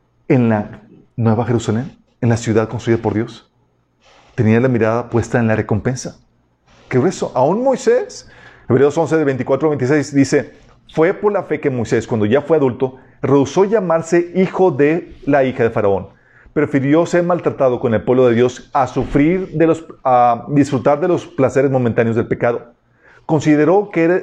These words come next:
era mejor sufrir por causa de Cristo que poseer los tesoros de Egipto, pues tenía la mirada puesta en la gran recompensa que recibiría". ¿Te das cuenta? Moisés, acuérdate que aquí hay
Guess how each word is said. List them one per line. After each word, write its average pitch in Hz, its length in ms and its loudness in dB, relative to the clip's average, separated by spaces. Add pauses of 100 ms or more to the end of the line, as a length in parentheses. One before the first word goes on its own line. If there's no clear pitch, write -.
era 151 180 4
mejor 147 340 0
sufrir 135 480 -2
por 120 220 -2
causa 165 380 0
de 165 120 2
Cristo 120 500 -2 (300)
que 139 120 -2
poseer 135 440 -2
los 160 100 -4
tesoros 131 300 0
de 123 60 -2
Egipto, 120 440 -2 (280)
pues 110 140 -4
tenía 113 260 0
la 135 80 2
mirada 113 300 0
puesta 113 380 -2 (760)
en 104 100 -4
la 95 100 0
gran 107 300 -2
recompensa 110 640 -4
que - 80 -4
recibiría". 90 600 -6 (1600)
¿Te - 80 -2
das 117 60 -2
cuenta? 120 240 0
Moisés, 143 880 -2 (2250)
acuérdate 214 460 -2
que 190 100 0
aquí 147 280 0
hay 170 420 -4